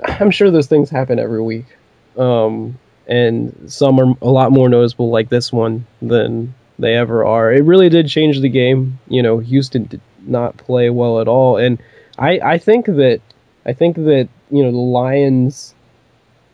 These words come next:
you know, if they had been playing like this earlier on in the season, I mean, who knows where they would be right now? Because wh-, what it, their defensive line is just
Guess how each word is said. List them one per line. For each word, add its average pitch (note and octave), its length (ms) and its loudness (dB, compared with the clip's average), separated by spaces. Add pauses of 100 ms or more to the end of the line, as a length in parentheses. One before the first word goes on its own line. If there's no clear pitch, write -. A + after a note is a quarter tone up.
(140)
you D3+ 120 2
know, C3 200 2
if C3+ 120 -2
they F3+ 160 4
had G#3+ 120 4
been D#3 160 2
playing E3+ 340 0
like C#3+ 240 2
this D3 200 0
earlier C3+ 520 2
on C#3+ 120 0
in B2+ 140 -4
the A#2+ 100 -8
season, C#3 540 -4
I A2 100 -4
mean, C3 260 0
who D3+ 200 0
knows D#3+ 640 2
where C3+ 200 0
they C#3 120 2
would C3+ 160 0
be D#3+ 160 0
right B2+ 300 2
now? A#2+ 280 -2
Because B2 480 -4 (440)
wh-, D#3+ 300 -2
what E3 240 2
it, D#3+ 300 -2
their G3 180 2
defensive C3+ 480 -2
line D3+ 240 0
is A#2+ 120 -4
just - 240 -20